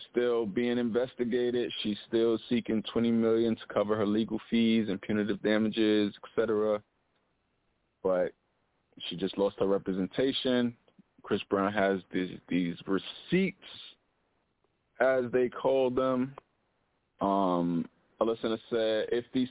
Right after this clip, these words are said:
texts are real, Chris's accuser is doing a disservice to real victims who are already afraid to come forward, as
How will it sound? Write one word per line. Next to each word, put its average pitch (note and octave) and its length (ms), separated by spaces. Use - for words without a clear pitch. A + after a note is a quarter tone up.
texts B2 240
are G#2+ 140
real, B2+ 320
Chris's B2 440
accuser A#2+ 460
is G#2+ 140
doing G#2+ 260
a G#2 40
disservice A#2 640
to F#2+ 120
real A2+ 280
victims G#2 520
who G#2+ 120
are F#2+ 120
already A2 520
afraid G#2 420
to G#2 80
come - 180
forward, B2 400
as F#2+ 160